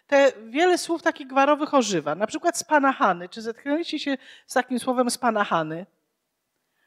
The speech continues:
A gdybyście pojechali na Lubelszczyznę, to by się okazało, że tam prawie, no może nie każda osoba, ale że to jest bardzo powszechne.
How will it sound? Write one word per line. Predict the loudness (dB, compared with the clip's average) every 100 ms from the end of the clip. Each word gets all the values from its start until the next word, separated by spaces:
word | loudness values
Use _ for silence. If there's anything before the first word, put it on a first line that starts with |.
| _ _ _ _ _ _ -20 -4
A | -2
gdybyście | 0 0 2 0
pojechali | 0 0 2 0
na | 0 -4
Lubelszczyznę, | 0 0 0 -4 -8 -8 -8 -8
to | -8
by | -8
się | -6
okazało, | -4 -2 0 -2
że | -4
tam | -8 -4
prawie, | -2 0 2 2 0 -10 -8
no | 0 4
może | 4 2
nie | 0
każda | 0 -2 0 -4
osoba, | -2 -2 0 0
ale | -2 -8
że | -6
to |
jest | -8 0
bardzo | 0 0
powszechne. | -10 -16 -12 -10 -12 -12 -14